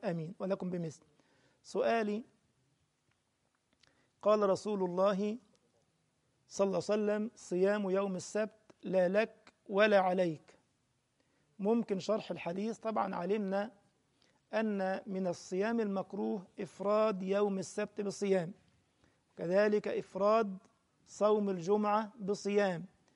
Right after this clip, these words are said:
فمن خالف السنة وفعل المكروه وخالف النهي وصام السبت منفردا فلا له ولا عليه، معلش، يعني يحرم من الأجر على بعض الأقوال.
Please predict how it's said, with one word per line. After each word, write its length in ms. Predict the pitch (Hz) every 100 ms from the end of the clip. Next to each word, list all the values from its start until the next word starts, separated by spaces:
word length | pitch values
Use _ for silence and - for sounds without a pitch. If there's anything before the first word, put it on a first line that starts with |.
| _
فمن 300 | 202 233 269
خالف 400 | - 262 233 -
السنة 500 | 190 - 175 180 220 _ _ _ -
وفعل 380 | 190 - 240 214
المكروه 540 | 196 196 190 185 196 - _ _ _ _ _
وخالف 1040 | 190 202 208 214 214 247 - 226 220 208 185
النهي 320 | 196 202 185 - _ _ _ _
وصام 720 | 214 208 233 226 214 208 202 - -
السبت 560 | 190 - 226 220 - 202
منفردا 680 | 208 214 - 220 220 233
فلا 280 | 208 277 233
له 120 | 226
ولا 200 | 196 190
عليه، 240 | 190 185 240 233
معلش، 480 | 233 196 185 - - 262
يعني 380 | 233 214 226 - _ _ _ _
يحرم 680 | - 226 247 - 196 202 214 - _ _ _ _ _ _ _ _ _ -
من 160 | 175 180
الأجر 480 | - 202 180 127 - _ _ 196
على 180 | 185
بعض 220 | 180 190 175
الأقوال. 500 | - 185 180 165